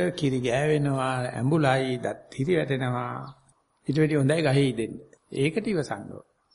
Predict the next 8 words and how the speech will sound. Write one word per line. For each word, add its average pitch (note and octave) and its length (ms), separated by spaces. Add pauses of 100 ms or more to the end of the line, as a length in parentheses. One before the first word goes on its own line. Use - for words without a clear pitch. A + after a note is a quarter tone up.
හැබැයි D#3 240
ඔය D3+ 180
විදිහටමයි. D3+ 600 (180)
ඔය, A#2+ 220
ඔය B2 240
තාලෙටම C#3 560
යන්න D3 240
අරින්න. G2+ 320